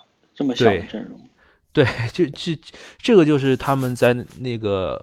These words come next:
Speaker 2: 改-，防守上做出的改变嘛。打五号位其实是一个比较，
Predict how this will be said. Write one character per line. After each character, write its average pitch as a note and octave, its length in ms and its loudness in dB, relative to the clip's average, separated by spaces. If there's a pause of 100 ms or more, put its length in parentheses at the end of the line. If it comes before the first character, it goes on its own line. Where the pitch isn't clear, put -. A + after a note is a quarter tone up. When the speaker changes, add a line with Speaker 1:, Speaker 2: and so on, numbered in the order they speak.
(120)
Speaker 2:
改-， G#2 180 2 (140)
防 C3+ 220 0
守 C#3+ 120 -2
上 B2 140 -4
做 B2 100 -10
出 C#3 120 -6
的 C3+ 80 -2
改 F2 180 -6
变 A#2+ 180 -2
嘛。 - 140 -10 (320)
打 A2 100 0
五 A#2+ 140 -2
号 B2+ 140 -4
位 B2+ 180 -4
其 - 180 -10
实 A#2+ 120 -4
是 B2 200 -8
一 G#2 120 -6
个 G#2+ 560 -6
比 G2 120 -18
较， C3 320 -4